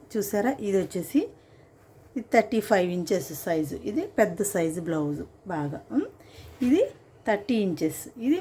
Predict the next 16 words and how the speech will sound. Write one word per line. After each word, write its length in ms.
మీడియం 400
సైజు 400
బ్లౌజు, 420
ఇది 120
ట్వంటీ 300
సిక్స్ 220
ఇంచెస్, 340
ఇది 140
చిన్న 240
సైజు 340
బ్లౌజు. 340
ఓకేనా? 300
ఈ 100
సైజెస్ని 600
బట్టి 240
కూడా 140